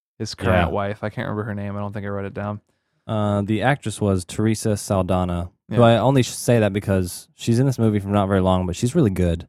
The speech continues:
Speaker 1: Mm-hmm.
Speaker 2: And she probably got no credit for it, but, uh, for the scenes that she's in, she did a great job. So thanks,
Speaker 1: Mm-hmm.
Speaker 2: Teresa.
Speaker 1: Was that, uh, was that Joey's wife, Lenore?
Speaker 2: Oh.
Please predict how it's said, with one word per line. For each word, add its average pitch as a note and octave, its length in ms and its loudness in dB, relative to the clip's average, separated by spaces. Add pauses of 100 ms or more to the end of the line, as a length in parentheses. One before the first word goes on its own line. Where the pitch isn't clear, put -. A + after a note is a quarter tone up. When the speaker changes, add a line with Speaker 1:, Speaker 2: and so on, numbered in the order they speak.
(120)
Speaker 1:
Mm-hmm. F#3+ 300 4
Speaker 2:
And G2 120 -6
she A#2 80 2
probably A2 240 4
got G2+ 180 2
no G2 180 4
credit F#2 320 0
for F2+ 220 -2
it, F2 180 -4
but, F2 220 0
uh, E2+ 320 -4 (500)
for A2+ 80 2
the A2+ 80 6
scenes A#2+ 300 2
that F#2+ 80 -6
she's F#2 240 -4
in, F#2 160 2
she F2 120 -8
did E2+ 80 -2
a E2+ 40 -4
great E2+ 340 -2
job. D#2+ 340 -4
So F2 340 -8 (180)
thanks, A2+ 240 4
Speaker 1:
Mm-hmm. A2 160 -12
Speaker 2:
Teresa. - 420 -6 (840)
Speaker 1:
Was C#3 200 2
that, F#3 300 6 (180)
uh, C#3 100 0
was C#3 180 2
that F#3 220 2 (420)
Joey's C3+ 400 2
wife, G2+ 480 -8 (420)
Lenore? A#2 440 -2 (1300)
Speaker 2:
Oh. A#2+ 420 2